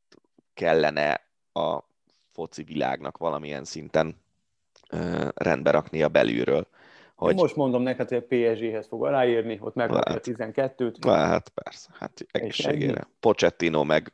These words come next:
Speaker 1: Klinsmannnal leszkanderezi a Tottenham székét.
Speaker 2: Há, vagy, igen, vagy, vagy a Reálét. Tehát, ö, én, én szerintem megy a Reálba, Pochettino,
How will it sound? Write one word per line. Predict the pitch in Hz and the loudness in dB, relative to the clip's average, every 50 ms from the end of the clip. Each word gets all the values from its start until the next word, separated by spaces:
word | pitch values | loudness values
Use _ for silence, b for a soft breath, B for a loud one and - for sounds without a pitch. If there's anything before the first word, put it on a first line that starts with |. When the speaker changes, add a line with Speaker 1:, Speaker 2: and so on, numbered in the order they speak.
| _ _ | _ _
Speaker 1:
Klinsmannnal | - 95 82 76 73 - - 69 71 71 73 76 73 73 76 76 - _ _ - _ _ | 0 0 2 2 0 -2 -2 -2 -2 2 4 4 4 4 2 -2 -6 _ _ -20 _ _
leszkanderezi | - 92 85 71 - - - 78 78 76 - 62 - 73 85 82 73 | -2 0 2 2 0 0 -4 -4 -2 2 2 4 4 2 2 0 -2
a | 76 | -2
Tottenham | - - 82 - - - 71 69 - - | 0 0 -2 -2 -2 -2 -4 -4 -6 -8
székét. | - - - - - - - - b b b b b b b b b b b b b - | -8 -8 -8 -8 -6 -8 -10 -10 b b b b b b b b b b b b b -6
Speaker 2:
Há, | 131 | 0
vagy, | 127 131 127 | 2 4 4
igen, | 127 127 131 123 120 113 110 | 4 2 0 -2 -4 -4 -4
vagy, | 113 120 113 | -4 -4 -4
vagy | 113 110 120 117 | -2 -2 0 0
a | 113 | 0
Reálét. | 110 110 110 107 107 104 104 107 107 104 - _ _ _ _ | 2 2 2 2 2 0 -2 -4 -6 -8 -12 _ _ _ _
Tehát, | - 101 101 104 107 - - | -10 -8 -8 -6 -8 -10 -10
ö, | 113 113 113 113 113 110 95 - _ | -10 -8 -6 -6 -8 -8 -10 -14 _
én, | - 143 135 135 | -8 -6 -2 0
én | 123 117 120 120 131 123 | 0 0 0 -2 -4 -4
szerintem | - 127 120 110 120 117 | -2 -4 -4 -2 -2 0
megy | 120 117 107 107 | 0 0 0 0
a | |
Reálba, | 101 110 127 139 131 120 117 113 113 107 | 0 0 0 2 4 4 4 4 2 0
Pochettino, | - - 117 107 - 110 104 - - 107 104 104 104 101 | -2 -4 -6 -2 -2 -2 -2 -2 -4 -4 -4 -4 -4 -6